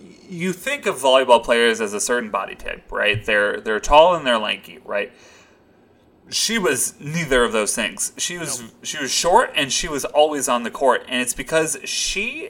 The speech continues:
Speaker 1: is so good at saving balls that look like they should be spikes. Like, they, they look like kills, right? And then you
Speaker 2: Yeah.
Speaker 1: look, and she's diving. She's on the ground. She's getting there. And just, you're like, "No, wait. Oh, yep. All right. Makes sense." And you see that enough times, and you're like,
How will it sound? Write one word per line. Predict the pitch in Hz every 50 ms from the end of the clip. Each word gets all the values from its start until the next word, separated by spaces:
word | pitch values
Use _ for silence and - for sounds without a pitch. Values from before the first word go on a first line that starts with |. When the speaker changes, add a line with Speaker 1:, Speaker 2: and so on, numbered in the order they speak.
| - -
Speaker 1:
is | - 143 135 131 120 -
so | - - - - - - 151 170 220 262 220
good | - - 135 113 101 104 101 - - - - - - - - - _ _ -
at | 113 127 127 - - - -
saving | - - - - 165 160 165 196 185 208 202 175
balls | 151 147 135 135 139 127 -
that | 147 120 - -
look | - 120 135 143 139 -
like | 139 131 123 117 120
they | 123 113 110 117 117 110 113 110
should | 117 - - 113 107 -
be | 110 107 104 104
spikes. | 101 - - - 98 95 - - -
Like, | 120 120 117
they, | 151 156
they | 160 175 165 147
look | 131 165 190 185
like | 190 151 -
kills, | - - 104 - - - -
right? | - 113 117 123 120 - - - - - - 139
And | 147 151 151
then | 160
you | 151 147 131
Speaker 2:
Yeah. | 127
Speaker 1:
look, | 151 170 165 -
and | 151 151
she's | - 156 151 135 -
diving. | - - 113 120 120 101 98
She's | - - 120
on | 135 135 139
the | 135 131
ground. | 120 120 107 104
She's | 104 - 120 107
getting | 107 - 123 107 104 101
there. | 101 104 - - - -
And | - 120 120 120 - - _ _ - - - - - - _ -
just, | 120 131 156 143 - - - _ -
you're | 147 147 160 165 160
like, | 151 135 131 143
"No, | 165 185 196 185 147 123 117
wait. | 123 127 113 - - - -
Oh, | 123 131 151 156 - -
yep. | - 123 139 - - -
All | - 120
right. | 123 135 135 123 - -
Makes | 120 123 120 -
sense." | - 151 139 135 - - -
And | 131 131 131 - -
you | 151 139
see | 135 - 202
that | 202 208 208 180
enough | 160 160 156 -
times, | - - 127 139 160 196 220 220 -
and | - - - 127
you're | 127 123
like, | 117 107 101 -